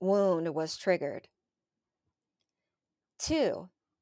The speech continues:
what thoughts are your mind creating? Is your mind creating to separate you from your true self and others? Most are fear and judgment based.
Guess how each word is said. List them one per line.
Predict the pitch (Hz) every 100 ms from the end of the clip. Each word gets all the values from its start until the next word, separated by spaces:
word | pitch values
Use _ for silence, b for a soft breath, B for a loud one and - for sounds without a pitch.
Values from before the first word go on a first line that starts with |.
| _ _ _ _
what | - 285 311 -
thoughts | 285 302 285
are | 214
your | 190
mind | 185 175 175
creating? | - 190 175 180 220 185 151 - 180 _ _ _ _ _ _ _ _ _ _
Is | 214 262 220
your | 214
mind | 190 175 170 170
creating | 190 175 185 190 160 165
to | 180
separate | - 214 208 226 180 156 -
you | 170 165
from | 165 - 190 196
your | 190
true | 185 185 160
self | - 147 139 -
and | 147 156
others? | 160 151 156 165 - _ _ _ _ _ _
Most | 190 196 208 233 -
are | 220
fear | 208 190 170
and | 165
judgment | 175 160 160 151 -
based. | 156 110 - -